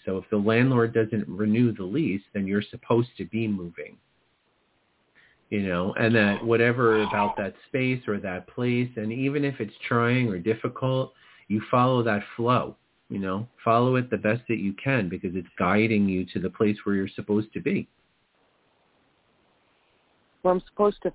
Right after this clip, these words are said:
Speaker 2: thrive instead of just
Speaker 1: Correct.
Speaker 2: survive.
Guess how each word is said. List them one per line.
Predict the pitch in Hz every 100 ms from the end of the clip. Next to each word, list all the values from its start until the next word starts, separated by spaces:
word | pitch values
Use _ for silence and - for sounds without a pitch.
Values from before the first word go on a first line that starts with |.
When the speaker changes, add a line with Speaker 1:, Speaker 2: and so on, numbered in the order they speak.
| -
Speaker 2:
thrive | 180 180 156 101 82 - - _ _ -
instead | 156 - 175
of | 160
just | 151 160
Speaker 1:
Correct. | 131 208 202
Speaker 2:
survive. | 147 135 101 90